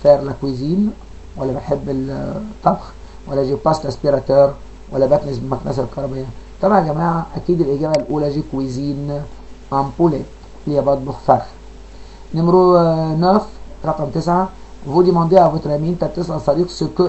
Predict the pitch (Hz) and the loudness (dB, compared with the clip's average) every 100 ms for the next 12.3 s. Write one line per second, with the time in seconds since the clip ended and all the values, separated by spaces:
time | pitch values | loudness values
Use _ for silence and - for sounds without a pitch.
0 | 175 208 196 156 123 185 - - 185 170 | 0 2 2 2 8 8 8 6 8 8
1 | - - - - - - - - 165 143 | 4 -4 -16 -16 -16 -18 -8 -2 0 0
2 | 127 131 - 151 - - 120 113 - - | -4 -6 2 2 2 -2 -8 -10 -14 -18
3 | - - 139 165 - 156 151 143 - - | -12 -2 0 0 -2 -2 -2 -2 -4 -6
4 | - 123 113 - - - - 127 135 135 | -4 -4 -4 -12 -18 -16 -4 -2 -2 -2
5 | 123 113 139 127 - 127 117 110 - - | -4 -2 -2 -2 -2 -2 -2 -6 -12 -18
6 | - - - 208 190 156 170 - 156 190 | -18 -20 4 6 6 4 2 2 2 2
7 | 185 139 117 - - - - - - 151 | 2 -2 -4 -14 -20 -20 -20 -8 4 6
8 | 156 151 143 185 175 190 170 156 156 - | 6 4 2 6 6 8 6 4 0 0
9 | 139 135 - 147 175 196 - - - - | -2 -2 2 4 4 2 -8 -16 -16 -6
10 | 147 147 170 139 151 160 147 139 117 - | -2 4 4 4 0 -2 -2 -4 -4 -2
11 | 147 175 214 - - 127 131 131 139 143 | 0 0 -2 -8 -8 -6 -6 -6 -2 0
12 | - 180 | 0 -4